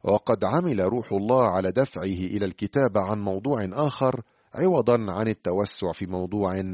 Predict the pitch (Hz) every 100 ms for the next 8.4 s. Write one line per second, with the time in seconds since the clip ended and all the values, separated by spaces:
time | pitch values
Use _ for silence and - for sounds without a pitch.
0 | 85 _ - - 107 98 - 92 95 90
1 | 85 87 - 104 151 113 65 - _ _
2 | _ _ _ _ - 92 - 78 73 101
3 | 104 85 - 95 - - 151 147 - -
4 | _ _ _ - 98 104 104 95 92 147
5 | 151 156 123 127 78 87 - _ _ _
6 | - 110 92 92 92 101 95 92 - 98
7 | 92 90 87 87 85 85 82 - 104 117
8 | 98 - 82 78